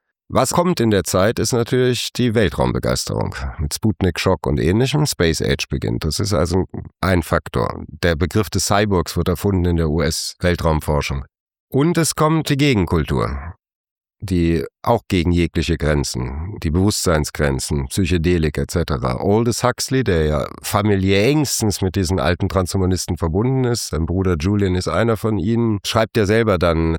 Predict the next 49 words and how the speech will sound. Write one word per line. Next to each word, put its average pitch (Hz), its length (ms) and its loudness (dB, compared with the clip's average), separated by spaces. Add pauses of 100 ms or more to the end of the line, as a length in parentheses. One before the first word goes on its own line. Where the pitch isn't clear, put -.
(100)
über 85 240 -2
L 85 100 0
S 82 160 0
D 107 300 2
und 95 120 -2
da 139 80 2
kommt 120 300 -2
dann 110 120 2
zusammen, 113 760 2
es - 120 -6
gibt - 200 -6
quasi 92 260 2
die 87 120 2
Ostküste - 640 -2
und 113 80 2
da 104 120 4
sind 95 140 0
die 92 40 -4
Computerentwickler 95 880 0
eher 82 240 2
so 80 140 0
mit 73 320 -2 (260)
Anzug 92 420 0
und 87 120 0
Krawatte. 85 380 0
Und 101 260 2
an 101 60 2
der 90 80 2
Westküste 113 580 -2
ist 123 120 0
es 113 160 -2
so, 117 180 0
dass 107 220 0
dort, 101 320 2
es - 100 -8
ist 95 160 -2
eine 87 120 2
Art 87 220 0
Koalition 104 680 2
auf 92 140 0
den 92 180 -2
Campussen 104 500 0
bildet. - 560 -2 (240)
Diejenigen, 117 460 2
die 107 100 2
keine 117 320 0
Lust 117 320 -2
haben 98 340 2
auf - 580 -2